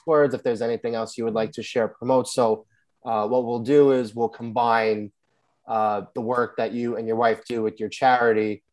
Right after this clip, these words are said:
uh, your foundation, Run Freely, uh, and we'll kind of combine this into one thing. So, uh, we wanted to thank you. You gave us a lot of extra time, which we certainly appreciate. It does not go over our heads.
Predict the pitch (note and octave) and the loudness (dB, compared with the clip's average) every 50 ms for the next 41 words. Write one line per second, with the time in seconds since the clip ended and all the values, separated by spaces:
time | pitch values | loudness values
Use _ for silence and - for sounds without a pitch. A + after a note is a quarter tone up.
0 | - A#2 A#2 G#2+ G#2+ G#2+ - - A#2 A2+ A2 A2+ A2+ A2 - - A#2 G#2+ G#2 G2+ | -6 -4 -2 -2 -2 -2 -2 -2 -2 0 2 2 2 2 0 -2 -4 -4 -4 -4
1 | G2+ A2 A2 G#2 - - - C#3 C3+ C3 B2 A#2+ A2+ A2 A2 A2 - _ _ _ | -6 -6 -6 -8 -4 2 6 8 8 8 10 10 8 8 8 6 0 _ _ _
2 | _ _ _ _ _ - A#2+ A2+ G#2+ G2+ G#2 A2 A#2 A#2 A2 - - B2 A#2+ A#2 | _ _ _ _ _ -2 0 2 2 2 2 0 0 0 -2 -2 -4 -2 -2 -2
3 | A2 - - A2+ A#2 A2+ A2 G#2 G#2 G#2 F#2+ - G#2+ G2 - A2 G2 G#2 G#2 G2+ | -2 -4 -4 0 0 2 2 0 -2 -4 -4 -6 -8 -8 -6 -4 -2 -2 -2 -2
4 | - - G2+ G2 F#2 - - A2 G#2+ G#2 G2 G2 - - G#2+ G#2 G2+ G2+ G2+ G#2 | -2 -4 -4 -4 -4 -4 0 2 4 4 4 2 0 0 0 0 0 0 0 2
5 | A2 A#2 A#2 A2+ - A2 G#2 - D3+ D3+ D3+ C#3+ D3+ E3 D#3+ D#3 D#3 D3 D#3 - | 2 2 2 2 0 -6 -2 0 2 4 4 4 4 4 4 6 4 4 2 -2
6 | - - _ _ _ _ _ _ - A#2 G#2 B2 B2 A#2 A2+ A#2+ A2 - - - | -18 -20 _ _ _ _ _ _ -8 -4 -2 -2 -2 0 0 0 -2 -2 -6 -12
7 | - A#2+ A#2+ A#2 A#2+ A#2 A2+ G#2+ G2+ G2+ - - - - - A#2 - - - G2+ | -8 0 4 4 4 4 4 2 -4 -8 -18 -20 -16 -14 -14 -14 -14 -14 -18 -14
8 | - - B2+ B2 A#2+ A#2 A2 A2 G#2+ G2+ - - - - A2+ A2+ G#2+ G#2 G#2 - | -8 -4 -2 0 2 2 0 0 -2 -4 -4 -8 -10 -8 -4 -2 -2 -2 -2 -2
9 | - B2+ G2+ G#2 A2 G#2 - - B2+ A2 - - A#2 A2+ A2+ A2 G#2+ - G#2 G2 | -4 -4 -2 -2 -2 -4 -4 -4 -6 -4 -2 2 4 4 4 4 2 0 -2 -6
10 | G#2 G#2+ G2+ - - A2 G#2 G#2 F2 G#2+ G2 G2 G2 G#2 C3+ C3+ C3 B2 A#2+ - | -4 -4 -4 -2 0 0 0 -2 -2 -2 -2 -2 0 2 4 4 4 2 -2 -6
11 | - - _ | -12 -16 _